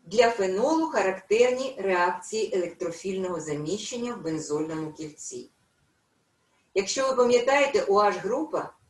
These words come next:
це сильний активатор, який спрямовує наступні замісники в орто- і параположення. Фенол, на відміну від бензолу,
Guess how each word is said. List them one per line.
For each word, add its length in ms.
це 240
сильний 720
активатор, 760
який 260
спрямовує 640
наступні 460
замісники 840
в 140
орто- 440
і 80
параположення. 1000
Фенол, 360
на 100
відміну 380
від 180
бензолу, 580